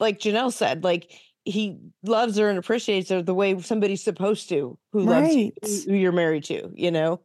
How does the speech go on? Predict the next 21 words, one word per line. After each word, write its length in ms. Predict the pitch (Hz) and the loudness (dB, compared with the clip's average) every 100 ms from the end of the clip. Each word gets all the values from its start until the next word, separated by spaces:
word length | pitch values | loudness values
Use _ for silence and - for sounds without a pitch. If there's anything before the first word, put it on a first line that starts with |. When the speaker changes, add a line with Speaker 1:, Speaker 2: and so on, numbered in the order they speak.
| _ - _ 214 | _ -20 _ 0
Speaker 2:
Yes. 800 | 285 381 233 170 - - - - | 2 2 0 -2 -12 -12 -14 -2
Speaker 1:
Yeah. 260 | 175 - 185 190 _ _ _ _ - | -2 -2 -8 -10 _ _ _ _ -2
Speaker 2:
And 220 | 208 214 | 0 2
when 120 | 208 202 | 2 2
Cody 300 | 233 240 269 | 2 2 2
was 120 | 220 | 2
being 200 | 202 190 | 0 2
interviewed, 720 | 170 180 185 185 180 175 175 | 0 0 2 2 4 2 -2
he 200 | 190 196 | -6 -6
said 400 | 190 190 185 185 | -2 0 0 0
that 400 | 185 175 180 165 196 | 0 2 2 0 -4
he 80 | |
talked 220 | 196 214 208 | -2 -2 0
a 40 | |
little 200 | 196 190 | 0 2
bit 140 | 190 180 | 2 0
about 220 | 170 165 | 0 -2
his 160 | 170 | -2
wedding 240 | 170 165 160 | -2 -2 -6
to 60 | |
Christine. 500 | - 175 - 160 156 | -6 -8 -4 -4 -4